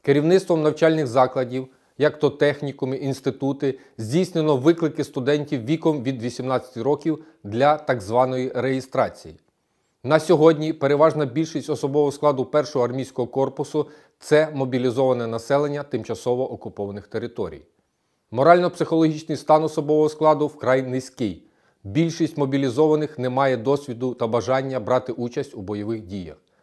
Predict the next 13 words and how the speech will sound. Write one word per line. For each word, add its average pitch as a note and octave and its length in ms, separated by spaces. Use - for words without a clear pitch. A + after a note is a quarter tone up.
Екіпірування D#3 680
призваних C#3 540
окупантами C3+ 720
є A#2+ 240
застарілим. B2+ 640
У B2+ 80
підрозділах, D3+ 760
основу D3 400
яких C#3+ 280
складають C#3 600
призвані B2+ 420
по A#2+ 140
мобілізації, A#2+ 1000